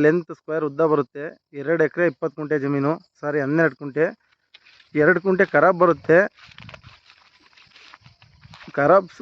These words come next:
ಹೋಗ್ತಾ ಎರಡು ಎಕರೆ ಹನ್ನೆರಡು ಕುಂಟೆ, ಎರಡು ಎಕರೆ ಹದಿನಾಲ್ಕು ಕುಂಟೆ ಟೋಟಲ್ ಇರೋದು.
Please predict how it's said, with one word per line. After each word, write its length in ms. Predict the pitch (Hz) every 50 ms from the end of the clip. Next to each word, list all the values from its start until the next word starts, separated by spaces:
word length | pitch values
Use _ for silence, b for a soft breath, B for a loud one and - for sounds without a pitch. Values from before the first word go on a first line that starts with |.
| - 180
ಹೋಗ್ತಾ 380 | 151 165 196 190 _ _ - 220 208 175
ಎರಡು 160 | 160 170 175 170
ಎಕರೆ 160 | - 170 170
ಹನ್ನೆರಡು 260 | 151 147 151 151 143 -
ಕುಂಟೆ, 260 | 151 139 123 - 156 175 - - _ _ _ _ _ _ _ _ - 151
ಎರಡು 140 | 147 147 143 151
ಎಕರೆ 200 | 139 160 170 170 156 143 139 135 139 _ _ _ -
ಹದಿನಾಲ್ಕು 440 | 180 147 156 165 180 175 175 160 139 -
ಕುಂಟೆ 180 | 147 135 156 143 120
ಟೋಟಲ್ 320 | 139 135 139 131 147 139 135
ಇರೋದು. 260 | 127 127 123 110 123